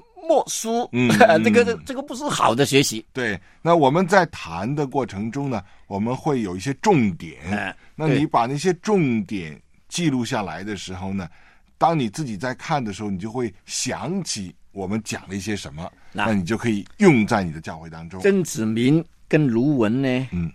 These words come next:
Speaker 1: 也有一个心意。
Speaker 2: 嗯。
Speaker 1: 我们不盼望你能够抄下，完全学好郑子民、卢文讲的东西。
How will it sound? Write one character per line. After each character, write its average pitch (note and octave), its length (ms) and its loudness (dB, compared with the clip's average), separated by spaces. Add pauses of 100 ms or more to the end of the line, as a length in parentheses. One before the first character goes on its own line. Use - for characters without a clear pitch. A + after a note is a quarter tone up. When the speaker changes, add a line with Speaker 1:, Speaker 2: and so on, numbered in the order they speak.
Speaker 1:
也 C#3 200 2
有 G#2 120 2
一 A#2 100 -4
个 A#2 160 0
心 C3+ 460 -2
意。 C3+ 280 -4 (280)
Speaker 2:
嗯。 E2 240 -4 (160)
Speaker 1:
我 G#2 100 -8
们 B2 220 -2
不 D#3+ 200 -2
盼 D3+ 420 0
望 D3 300 6 (160)
你 G#2 300 -4
能 G#2 320 -4
够 B2 420 -2
抄 C3+ 400 2
下， A#2+ 420 -2 (180)
完 C#3+ 500 4
全 B2+ 380 2
学 A#2 380 -4
好 F2 340 -8 (100)
郑 D#3 220 0
子 - 180 -10
民、 G#2+ 320 -6
卢 A#2 380 -6
文 G#2+ 280 -6
讲 - 280 -8
的 G2 100 -14
东 G2 220 -6
西。 G2 260 -12